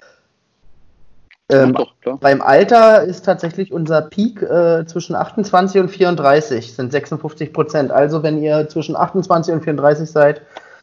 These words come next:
Speaker 1: seid ihr genau die Durchschnittshörer, beziehungsweise die größte Hörerschaft bei uns.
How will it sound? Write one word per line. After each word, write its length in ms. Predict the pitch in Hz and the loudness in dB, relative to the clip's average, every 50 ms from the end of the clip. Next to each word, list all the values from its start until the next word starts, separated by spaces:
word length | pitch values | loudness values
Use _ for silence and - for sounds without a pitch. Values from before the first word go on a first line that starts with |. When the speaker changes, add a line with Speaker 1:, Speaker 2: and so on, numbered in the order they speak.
| _ _ _ _ _ _ _ | _ _ _ _ _ _ _
Speaker 1:
seid 140 | 127 123 | -4 -2
ihr 80 | 131 123 | 0 2
genau 500 | 135 135 135 135 135 143 156 165 170 170 | 2 2 2 2 4 4 4 4 2 2
die 600 | 156 135 147 151 151 151 151 147 147 147 147 139 | 0 -2 -4 -4 -2 -2 -2 0 0 0 0 0
Durchschnittshörer, 680 | 135 147 156 151 - 147 - - 139 127 123 117 123 120 | 0 -2 -2 -2 -4 -6 -6 -4 -4 -4 -2 0 -2 -2
beziehungsweise 400 | - 120 - 135 123 131 123 123 | -4 -6 -6 -4 -2 0 0 0
die 60 | 123 | 0
größte 440 | 131 131 151 202 202 - - 143 117 | 4 4 4 4 4 2 0 0 2
Hörerschaft 720 | 135 170 170 151 120 110 - - 123 131 - - - _ | 2 2 0 0 -2 -4 -4 -6 -8 -8 -8 -14 -20 _
bei 140 | - 127 123 | -10 -8 -8
uns. 460 | - - 135 170 196 190 - - - | -8 -8 -10 -10 -10 -12 -16 -20 -20